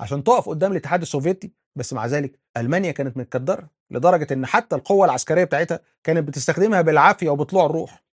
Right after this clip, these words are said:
يعني تجري بسرعة تشارك في العركة بتاعت كوسوفو ولا أفغانستان وترجع بسرعة لقواعدها. ولما ولعت الدنيا في ليبيا قالت لك: "أنا مالي، أنا مش هشارك أصلًا"،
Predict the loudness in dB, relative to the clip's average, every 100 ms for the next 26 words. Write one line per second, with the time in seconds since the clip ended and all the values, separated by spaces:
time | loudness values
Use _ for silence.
0 | -6 -2 0 2 4 4 4 4 2 2
1 | 4 4 4 2 0 -2 -2 0 4 4
2 | 4 2 2 0 -2 -2 0 4 6 6
3 | 2 2 2 0 -4 _ -6 2 4 4
4 | 2 _ _ -4 2 6 6 6 4 4
5 | 4 4 2 0 -4 _ _ -10 -6 -6
6 | -6 -6 -10 _ -6 -4 -2 -2 4 4
7 | 4 -2 -6 -8